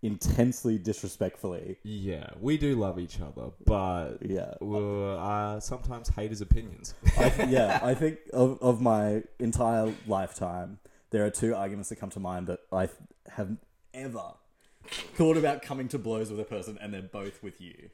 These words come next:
Speaker 2: Okay, so I'm thinking Ty Lawson.
Speaker 1: Yeah, the Ty Lawson argument.
Speaker 2: And <laughs> that is hilarious. So Ty Lawson was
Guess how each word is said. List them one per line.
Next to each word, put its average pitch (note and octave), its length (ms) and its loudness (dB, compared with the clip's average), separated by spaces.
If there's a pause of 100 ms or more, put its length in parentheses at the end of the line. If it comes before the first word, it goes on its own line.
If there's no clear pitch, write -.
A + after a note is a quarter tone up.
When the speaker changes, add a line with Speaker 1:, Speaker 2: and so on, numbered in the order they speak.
(180)
Speaker 2:
Okay, D#2 440 -10
so F2 400 -6
I'm F2+ 180 -10
thinking F2+ 480 -8
Ty E2+ 240 0
Lawson. F2 560 -12
Speaker 1:
Yeah, G#2+ 160 2
the G2+ 140 -2
Ty A#2+ 180 0
Lawson G#2+ 340 0
argument. F#2+ 540 -4 (140)
Speaker 2:
And - 220 12 (280)
<laughs> - 300 -18
that G2 200 -2
is G#2+ 200 -6
hilarious. E2+ 640 -10
So F#2 420 -6 (400)
Ty G#2 200 -2
Lawson F#2 680 -8 (240)
was E2 380 -12